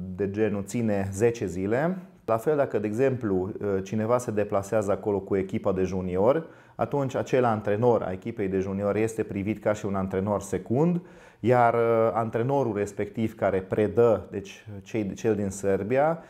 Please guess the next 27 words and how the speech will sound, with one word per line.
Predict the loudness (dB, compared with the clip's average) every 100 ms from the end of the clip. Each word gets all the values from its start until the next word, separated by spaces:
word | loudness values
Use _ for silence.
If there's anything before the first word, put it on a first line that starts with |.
| -20 -4
uh, | 2 2 2
el | 4 4 4
este | 4 2 0 4 4 4
care | 0 -2
conduce | -2 -2 -2 -2 0 2 0
tot | -2
antrenamentul, | 0 -2 -2 -4 -2 -2 0 2 2 -2 -14 -8
iar, | 2 4 4
uh, | 4 2 0
și | 0
antrenorul | -2 -2 -2 -2 -2
secund, | 0 0 2 0 -2 0
adică | -2 -2 -4
antrenorul | -4 -4 -4
cu | -4
care | 0 0
au | 0
venit | -2 -6
copiii, | -4 -4 -2 0 2 4
el, | 4
uh, | 4 4 4
are | 2 2
oportunitatea | 0 -2 -4 -4 -2 -2 -2
de | -4
a | -2 -2
învăța | -2 -2 -2 0 -2
și | -2 -4 -2 -2 -4